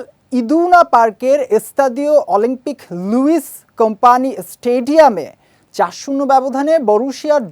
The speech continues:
ডটমুন্ডকে উড়িয়ে দিয়েছিল স্প্যানিশ ক্লাব বার্সেলোনা। তবে আজ দ্বিতীয় লেগে একই ভেন্যুতে একই দলের সঙ্গে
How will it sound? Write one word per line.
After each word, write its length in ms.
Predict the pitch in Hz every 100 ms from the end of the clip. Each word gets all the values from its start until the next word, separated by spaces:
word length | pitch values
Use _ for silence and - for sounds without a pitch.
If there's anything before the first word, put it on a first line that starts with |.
| 208
ডটমুন্ডকে 680 | 208 - 269 302 269 262 165 - -
উড়িয়ে 240 | 233 262 311
দিয়েছিল 380 | 294 226 - 202 240 254 -
স্প্যানিশ 360 | 202 196 220 -
ক্লাব 200 | 285 330 190
বার্সেলোনা। 600 | 185 - 180 127 113 - _ _ _ _ _
তবে 220 | 190 202 311 - 185
আজ 100 | 190 175 147
দ্বিতীয় 360 | 190 196 285 311 294
লেগে 260 | 240 185 156 _ 208 233
একই 260 | 247 349 330
ভেন্যুতে 440 | 285 262 262 247 156 120 _ _ _ - 254
একই 220 | 262 370 381
দলের 260 | 320 254 190 214
সঙ্গে 320 | 180 156